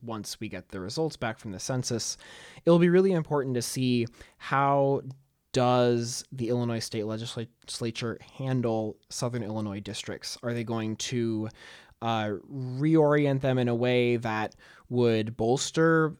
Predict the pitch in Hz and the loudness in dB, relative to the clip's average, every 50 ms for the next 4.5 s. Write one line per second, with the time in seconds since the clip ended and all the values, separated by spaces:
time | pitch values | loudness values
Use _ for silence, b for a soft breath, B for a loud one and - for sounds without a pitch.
0 | - 123 120 123 117 113 110 107 104 107 127 139 b b b b _ _ _ - | -4 -2 -2 0 0 0 0 -2 -2 -4 -6 -8 b b b b _ _ _ -20
1 | - - 147 151 135 - - 165 160 143 139 - - 151 - - 156 147 139 - | -12 -8 -6 -4 -4 -2 0 0 2 2 0 -2 -2 -4 -2 -2 -2 -2 0 -2
2 | 135 123 - 131 120 120 123 120 - 123 117 113 113 113 113 - - - 214 220 | -2 -2 0 0 0 0 -2 -2 -2 -2 -2 -2 -2 -4 -4 -4 -2 0 0 2
3 | 220 208 190 185 180 175 175 165 - - 165 160 - - 160 156 143 135 - - | 2 2 4 4 4 2 2 0 0 0 0 0 0 0 0 0 0 0 -4 -8
4 | - 117 120 120 117 113 113 110 107 | -4 -2 0 0 0 0 0 0 -2